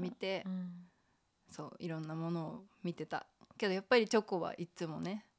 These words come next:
Speaker 2: あるよね。
Speaker 1: あるねっていう話でした。
Speaker 2: でもチョコレートはさ、
Speaker 1: うん。
Speaker 2: 日本のチョコレート会社が
Speaker 1: そうそうそう。
Speaker 2: 勝手に作った文化なんでしょ？
Speaker 1: うん。
Speaker 2: だからね、海外行ったらバレンタインに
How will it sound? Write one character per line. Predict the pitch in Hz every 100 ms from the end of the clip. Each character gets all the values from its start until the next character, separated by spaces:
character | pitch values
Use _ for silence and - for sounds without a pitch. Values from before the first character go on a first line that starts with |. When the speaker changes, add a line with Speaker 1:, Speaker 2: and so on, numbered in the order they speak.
| _
Speaker 2:
あ | 190
る | 175 170
よ | -
ね。 | 208
Speaker 1:
あ | 247
る | 175 175
ね | 220
っ |
て | 247 -
い | 170
う |
話 | 147 156 156 -
で | -
し | -
た。 | - - - -
Speaker 2:
で | 330
も | 311
チ | 220
ョ | 214
コ | 330
レ | 392
ー | 427 - _ -
ト | 185
は | 175
さ、 | - 175 165 180
Speaker 1:
う |
ん。 | 190
Speaker 2:
日 | 196
本 | 220 254 247
の | 247 247
チ | 247
ョ |
コ | 240 247
レ | 254
ー | 254
ト | - 247
会 | 240 247
社 | 247 202 180
が | 170 165 - _ _
Speaker 1:
そ | - 190
う |
そ |
う |
そ | 180 -
う。 |
Speaker 2:
勝 | 165 220
手 |
に | 175
作 | 160 214
っ |
た | - 175
文 | 185
化 | 185
な | 147
ん | 120
で | 117
し | -
ょ？ |
Speaker 1:
う | 175
ん。 | 170 160 185 _ _ -
Speaker 2:
だ | 220
か | 190
ら | 180
ね、 | 180
海 | - 294
外 | - 185
行 |
っ |
た | - 165
ら | 165
バ | 202
レ | 233
ン |
タ | 233
イ | 240
ン |
に | 180